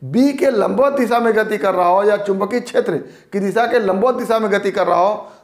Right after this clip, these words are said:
तो ऐसी स्थिति में जो चालक के सिरों के बीच विभवांतर या प्रेरित विद्युत भाग बल उत्पन्न होगा, वो V into B into L होगा। तो ये हमारा topic रहा,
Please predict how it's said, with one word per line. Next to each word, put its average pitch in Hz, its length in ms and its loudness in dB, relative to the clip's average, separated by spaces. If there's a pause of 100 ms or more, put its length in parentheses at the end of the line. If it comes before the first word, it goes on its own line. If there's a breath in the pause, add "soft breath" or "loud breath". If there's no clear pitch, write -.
(100)
तो 196 120 -6
ऐसी 214 360 0
स्थिति 226 260 -2
में 147 300 -6 (580 soft breath)
जो 226 140 2
चालक 240 380 0
के 233 100 2
सिरों 226 260 2
के 214 140 2
बीच 214 260 -2
विभवांतर 208 840 0
या 185 160 2
प्रेरित 185 300 2
विद्युत 180 260 -4
भाग 165 240 0
बल 170 140 0
उत्पन्न 170 280 -2
होगा, 190 480 -2 (220 loud breath)
वो 226 360 2
V - 20 -
into 208 480 0
B 156 100 -8
into 190 400 -6 (240)
L - 120 -2 (120)
होगा। - 320 -18 (540 soft breath)
तो 277 220 2
ये 233 240 2
हमारा 233 600 0 (200)
topic 196 300 0
रहा, 214 600 -2